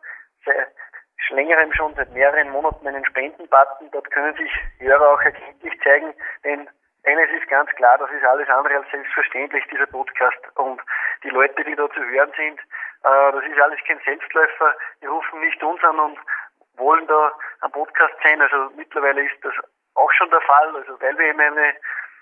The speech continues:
bekannte Nummer sind, aber trotzdem, das ist alles auch mit Aufwand verbunden, solche Leute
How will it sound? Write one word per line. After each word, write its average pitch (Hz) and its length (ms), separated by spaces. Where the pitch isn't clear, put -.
bekannte 143 460
Nummer 160 320
sind, 170 200
aber 151 320
trotzdem, 151 460
das 139 100
ist 147 160
alles 143 240
auch 147 240
mit 160 120
Aufwand 165 340
verbunden, 165 520
solche 156 280
Leute 151 500